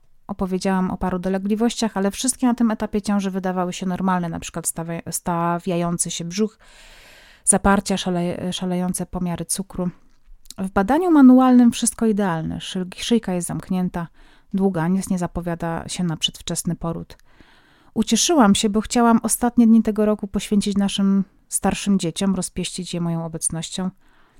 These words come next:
Przeszłam na inne łóżko, żeby wykonać U S G. Przyłożenie głowicy do brzucha i ten cios. Serduszko mojego syna nie bije. Poczułam, jak pęka moje serce.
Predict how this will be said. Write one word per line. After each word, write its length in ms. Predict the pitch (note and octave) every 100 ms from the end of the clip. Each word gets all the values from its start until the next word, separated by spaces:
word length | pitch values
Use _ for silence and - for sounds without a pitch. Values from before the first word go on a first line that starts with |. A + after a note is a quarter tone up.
| _ _ - -
Przeszłam 360 | C4+ - B3+
na 100 | A#3+
inne 280 | A#3+ A#3+ A3+
łóżko, 320 | A3+ - -
żeby 200 | G#3 G3+
wykonać 480 | F#3+ G3+ G#3+ G3+ -
U 100 | F3+
S 160 | F3+ F3
G. 260 | C#3 D3 - _ _ _ _ _ _
Przyłożenie 920 | - G3 F#3+ F#3+ F#3+ F#3+ G3+ G#3+ G3
głowicy 460 | F3+ F3 F#3+ - F3
do 120 | E3+
brzucha 420 | F3 G3 - F3+ -
i 200 | F#3 F3+
ten 480 | - F#3 F#3 F#3 F3+ _ _
cios. 380 | - D3 - - _ _ _ _ _ _ _ _ _ _ _ _ _ _ _ _ _ _ _
Serduszko 580 | - G#3+ G3 A#3+ - B3
mojego 340 | A3 F#3 F3+
syna 320 | F#3 G3 F#3+ F3+
nie 140 | F3+
bije. 320 | F3 D#3 D#3+ - _ _ _ _ _ _ _ _ _ _ _ _ _ _ _ _ _ _ _ _ -
Poczułam, 380 | F#3 A3+ A3+
jak 140 | G#3 -
pęka 280 | G#3 G3+ G3
moje 280 | F#3 E3
serce. 460 | D#3+ D#3+ E3 -